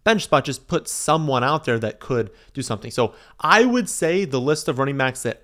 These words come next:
I would be rostering as, like, that last bench piece is obviously the two we talked about before,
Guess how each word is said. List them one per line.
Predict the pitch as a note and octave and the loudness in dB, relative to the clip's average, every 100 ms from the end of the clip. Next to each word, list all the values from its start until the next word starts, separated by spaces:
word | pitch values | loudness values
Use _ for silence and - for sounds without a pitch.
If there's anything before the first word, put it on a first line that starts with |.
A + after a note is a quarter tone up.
| - | -6
I | A2+ C3 | 0 0
would | D3+ | 0
be | D#3 | 0
rostering | C#3+ C#3 C#3 - D3 D3 C#3+ | 0 0 -2 -6 -4 -4 -4
as, | G#2+ | -4
like, | A2+ | -4
that | B2 A2+ | -2 -2
last | A#2 A2+ - | -2 -2 -4
bench | B2 A2+ - | -4 -4 -6
piece | - A#2 A2+ - - _ | -8 -6 -6 -10 -20 _
is | A#2+ A2 G#2+ G2+ - _ _ - | 0 2 0 -4 -14 _ _ 2
obviously | C3+ B2+ C#3+ | 2 2 -4
the | A2+ | -4
two | |
we | C3 | -4
talked | A#2+ A2+ | -2 -4
about | B2+ A#2 | -4 -6
before, | - A#2 | -4 -4